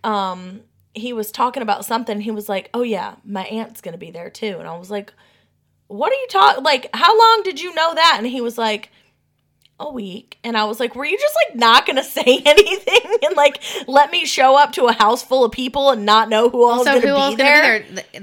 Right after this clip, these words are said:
Speaker 2: the aunt and the sister and what, her husband?
Speaker 1: Uh-huh.
Speaker 2: And that's it?
Speaker 1: Their kids and his mom.
Speaker 2: Okay. Cool. Well, that's not that many people. And the aunt's not as, as, like, concerning as the mom. The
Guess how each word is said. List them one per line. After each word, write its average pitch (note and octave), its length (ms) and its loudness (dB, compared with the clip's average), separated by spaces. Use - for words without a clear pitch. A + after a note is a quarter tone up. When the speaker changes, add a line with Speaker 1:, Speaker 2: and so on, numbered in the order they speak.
Speaker 2:
the - 120 -12
aunt A3 520 -4
and F3+ 580 -4
the F#3+ 80 -20
sister A3 920 -6
and F#3 100 -10
what, F3 120 -10
her F3+ 100 -10
husband? G#3+ 680 -10
Speaker 1:
Uh-huh. F#3+ 340 -10
Speaker 2:
And F#3+ 100 -6
that's F3+ 160 -8
it? A#3+ 240 -6
Speaker 1:
Their A3+ 220 -2
kids A3 280 -6
and G3+ 100 -8
his G3 160 -6
mom. - 240 -16
Speaker 2:
Okay. F3 300 -8
Cool. D4+ 300 -10
Well, D4 80 -8
that's C5 160 0
not D4+ 140 0
that F#3 120 0
many E3+ 160 -8
people. F#3+ 220 -10
And G#3+ 100 -4
the G#3+ 140 -4
aunt's A3+ 340 -2
not G3 160 0
as, F3 140 -8
as, F3 240 -4
like, E3 260 -6
concerning F#3 500 -2
as D3 180 -6
the D#3+ 100 -8
mom. C3 400 -12
The G3 100 -4